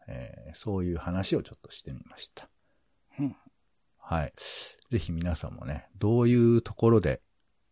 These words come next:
Speaker 1: 飯を作ることを決めたとかね、この飯作りによって何か、えー、気づきがあったみたいな。まあ、気づきとか言ってんじゃねえよって怒られる気もしますけどね。まあ、それもご容赦いただきつつということですが。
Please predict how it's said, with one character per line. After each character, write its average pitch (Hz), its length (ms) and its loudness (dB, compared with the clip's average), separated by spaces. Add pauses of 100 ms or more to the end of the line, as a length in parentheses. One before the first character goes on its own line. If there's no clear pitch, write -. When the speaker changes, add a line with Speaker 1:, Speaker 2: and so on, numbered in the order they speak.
(100)
Speaker 1:
飯 82 480 2
を 73 160 -4 (100)
作 - 220 -2
る 78 80 -2
こ - 100 -10
と - 100 -6
を - 20 -12
決 - 160 -2
め 87 140 0
た 85 120 -2
と - 100 -12
か - 180 -20
ね、 - 200 -18 (540)
こ - 160 -12
の 107 120 -4
飯 110 260 4
作 120 320 4
り 107 120 6
に 90 120 0
よ 90 120 0
っ - 20 -10 (200)
て 107 100 6
何 95 280 4
か、 - 260 -4 (180)
え - 360 -20
ー、 - 40 -20 (140)
気 - 140 6
づ 98 140 6
き - 160 6
が 78 100 0
あ - 40 -10
っ - 80 -20
た - 100 -16
み - 100 -20
た - 80 -20
い - 40 -20
な。 - 60 -20 (680)
ま - 60 -8
あ、 - 40 -12
気 - 180 2
づ 139 120 8
き - 100 6
と - 60 4
か 117 60 8
言 95 60 8
っ - 40 -6
て 160 120 8
ん 143 40 10
じ 120 80 8
ゃ 110 40 6
ね 131 80 10
え 123 40 10
よ 90 60 6
っ - 40 -2
て 80 100 -4
怒 110 220 4
ら 120 100 10
れ 98 80 4
る 78 60 -2
気 - 180 -12
も 65 140 -8
し - 120 -8
ま 82 120 -4
す - 160 -10
け - 120 -14
ど 60 100 -18
ね。 - 200 -14 (100)
ま 69 120 -8
あ、 - 20 -14
そ - 120 -10
れ 73 80 -8
も 69 140 -10
ご 76 140 -4
容 64 100 -6
赦 - 120 -8
い - 60 -14
た - 120 -16
だ - 80 -16
き - 140 -18
つ - 140 -16
つ - 160 -14
と - 120 -14
い - 80 -18
う - 60 -20
こ - 120 -20
と - 120 -16
で - 80 -20
す - 160 -12
が。 - 100 -20